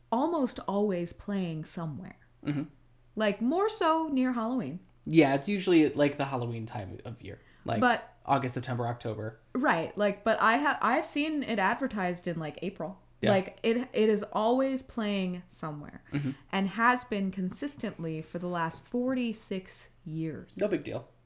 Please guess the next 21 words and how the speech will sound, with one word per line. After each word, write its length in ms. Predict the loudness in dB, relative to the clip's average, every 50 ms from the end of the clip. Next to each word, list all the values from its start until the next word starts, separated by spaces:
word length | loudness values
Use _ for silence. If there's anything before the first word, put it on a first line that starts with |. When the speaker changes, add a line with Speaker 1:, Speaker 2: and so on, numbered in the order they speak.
| _ _ _ _ -20 -20 -20 -20 -20 -20 -20 -20 -20 -6 -2
Speaker 1:
Which 260 | 0 0 0 2 0
makes 260 | 0 0 0 -2 -4 -2
this 300 | -2 -2 -2 -2 -6 -10 -12 -10
the 260 | -6 -2 0 0 0
longest 800 | 0 0 -2 -2 -2 0 0 0 0 0 0 0 -2 -4 -4 -6
running 480 | -4 -4 -2 -2 -2 -4 -4 -6 -8 -10 -8
theatrical 880 | -6 -6 -4 -4 -4 -4 -6 -8 -10 -8 -8 -6 -6 -4 -6 -6 -8 -10 -16 -20 -20 _ _ _ _ _ _ _ -18 _ -2
release 640 | -2 0 0 0 -2 -4 -6 -8 -14 -20 -20 -20 -20 -20 -12 -8
Speaker 2:
Mm-hmm. 160 | -6 -6 -6 -6 -8 -4 -2
Speaker 1:
in 140 | 0 2
the 60 | 2 2
history 340 | 0 -2 -4 -4 -6 -8
of 80 | -8 -8
cinema. 300 | -10 -12 -14 -14 -16 -18 -20 -20 _ -20 _ _ _ _ _ _ _ _
Speaker 2:
It's 100 | -18 -12
fine. 160 | -12 -12 -12 -12 -16 -16 -10
Speaker 1:
By, 640 | -8 -2 4 6 8 8 8 8 6 4 2 0 -2 -6 -12 -14 -8 -2
like, 440 | 0 2 2 2 0 -2 -6 -16 -20 -20 -20 -20 -20 -20 -20 -20 _ _ -20 _ _ _ _ -20 -20 -20 -20 _ _ _ _ _ _ _ _ _ _ _ _ _ _ _ _ _ _ _ _ _ _ -20 -20 -20 _ _ _ _ _ _ _ -20 _ _ _ _ _ _ _ _ _ _ _ _ _ -6 -2
by 280 | 0 2 2 2 2
a 180 | 2 2 0 -2
mile. 920 | -4 -8 -10 -10 -8 -8 -6 -4 -4 -4 -4 -4 -4 -6 -8 -12 -14 -16